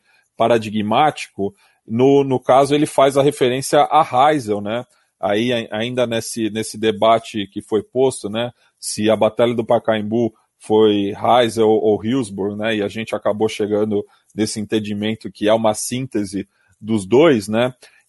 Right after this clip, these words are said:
Então ele cita lá, né, na página cento e cinquenta e nove da edição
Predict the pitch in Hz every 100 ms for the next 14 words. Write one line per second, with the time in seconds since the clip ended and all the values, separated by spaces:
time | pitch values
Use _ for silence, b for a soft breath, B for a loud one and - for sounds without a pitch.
0 | 107 - 123 139 147 156 156 - 127 160
1 | - 113 117 143 123 131 113 107 104 104
2 | - 113 113 120 113 - - 127 127 110
3 | 120 117 113 123 151 131 104 104 - -
4 | 113 107